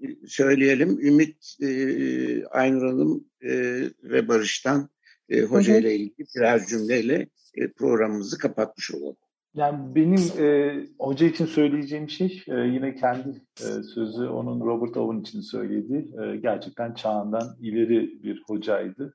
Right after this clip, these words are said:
Speaker 3: bir arkadaştı. Saygıyla anıyorum.
Speaker 1: Evet Aynur Hanım. Sanıyorum Aynur Hanım, e, koptu.
Speaker 2: Koptu.
Speaker 1: E, evet. Aynur Hanım, e, e, İstanbul Barosu'ndan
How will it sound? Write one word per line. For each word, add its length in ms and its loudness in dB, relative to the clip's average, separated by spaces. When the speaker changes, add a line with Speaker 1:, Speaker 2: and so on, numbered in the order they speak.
Speaker 3:
bir 120 -4
arkadaştı. 880 -8
Saygıyla 520 -6
anıyorum. 320 -12
Speaker 1:
Evet 320 2
Aynur 280 6
Hanım. 320 4
Sanıyorum 840 4
Aynur 320 2
Hanım, 320 0
e, 240 -2
koptu. 540 2
Speaker 2:
Koptu. 220 4
Speaker 1:
E, 260 6
evet. 280 4
Aynur 360 6
Hanım, 440 4
e, 80 4
e, 920 2
İstanbul 500 2
Barosu'ndan 800 2